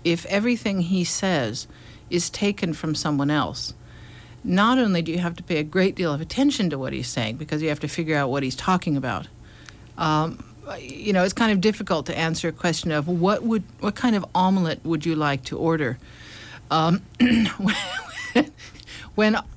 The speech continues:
the, your only source of vocabulary is Sh-, Shakespeare, the Bible, and Gilbert and Sullivan. You know, you know, it sort of limits your conversational abilities.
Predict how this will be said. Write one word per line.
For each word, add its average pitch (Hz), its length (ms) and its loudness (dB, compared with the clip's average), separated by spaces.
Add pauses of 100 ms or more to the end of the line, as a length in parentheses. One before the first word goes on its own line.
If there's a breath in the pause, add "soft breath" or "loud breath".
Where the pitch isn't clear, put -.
(100)
the, 214 160 -2
your 214 240 4
only 226 300 4
source 208 460 0
of 185 100 -2
vocabulary 180 960 2 (340 loud breath)
is 170 460 2
Sh-, - 260 -8
Shakespeare, 180 760 0 (340 loud breath)
the 185 100 2
Bible, 170 600 2
and 175 380 -2
Gilbert 170 340 0
and 185 100 2
Sullivan. 185 480 2 (360 loud breath)
You 320 100 -2
know, 277 60 -2
you 302 200 0
know, 240 160 6
it 240 180 -6
sort 285 220 -2
of 247 100 -2
limits 247 560 2
your 220 80 -6
conversational 190 800 -2
abilities. 190 560 0